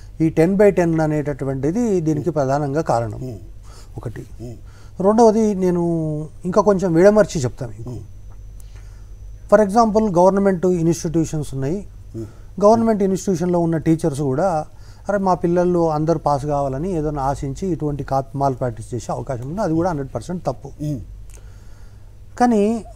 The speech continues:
వాళ్ళ యొక్క జీవితాలను పణంగా పెట్టి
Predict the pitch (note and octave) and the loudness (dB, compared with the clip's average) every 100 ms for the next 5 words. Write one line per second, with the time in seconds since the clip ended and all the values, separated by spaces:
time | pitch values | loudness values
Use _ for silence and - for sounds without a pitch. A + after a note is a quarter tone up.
0 | E3+ D#3+ F#3+ A#3 A#3 A3+ F3+ A#2 C3 F#3 | 0 6 8 8 4 4 2 2 2 6
1 | C4+ B3 B3 A#3+ A#3 F#3+ D#3+ F#3+ G#3 G3 | 6 10 10 10 4 2 4 4 6 6
2 | F3+ F3 F3 F3 | 6 6 4 4